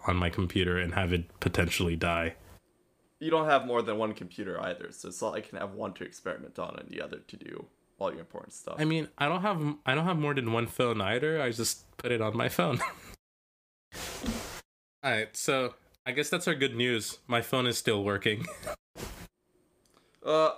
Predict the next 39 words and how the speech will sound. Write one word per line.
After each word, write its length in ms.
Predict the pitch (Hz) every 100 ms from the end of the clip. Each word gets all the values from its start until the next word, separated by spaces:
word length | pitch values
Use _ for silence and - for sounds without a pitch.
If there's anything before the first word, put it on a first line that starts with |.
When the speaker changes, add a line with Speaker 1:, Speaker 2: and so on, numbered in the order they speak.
| -
Speaker 2:
I'm 140 | 139
wondering 260 | 139 185 190
if 60 |
there's 220 | 143 127
any, 200 | - 127
like, 340 | 127 120 110 - _
cool 340 | - 127 127
news 460 | 120 110 113 123 117
on 100 | 107
the 80 | -
environmental 640 | 101 90 92 95 101 -
side 280 | 107 - 104
of 100 | 104
things, 400 | - 104 104 -
'cause 140 | - 104
that's 200 | 117 120
always 240 | 110 107
some 360 | - 110 101 101 _ -
kind 220 | 127 101
of 140 | 101
win, 320 | 98 104 104
in 180 | 107 104
my 140 | 104 101
opinion. 480 | - 101 101 110 120
Hey, 300 | 170 123 - _ _ _ _ _ _ _ -
like 320 | 104 - _ _ _ _ -
Speaker 1:
Uh, 420 | 135 139 139 139 - - -
Tesla 400 | - 151 - 160
is, 260 | 151 123 123
like, 260 | 131 127
now 320 | 123 117 123
the 120 | 123 123
most 220 | 123 110
valuable 520 | 110 110 123 117 120
automaker 580 | 101 110 113 117 117 123
in 120 | 113
the 60 | 104
world. 460 | 98 104 135 156
Speaker 2:
Cool. 280 | 170 226 135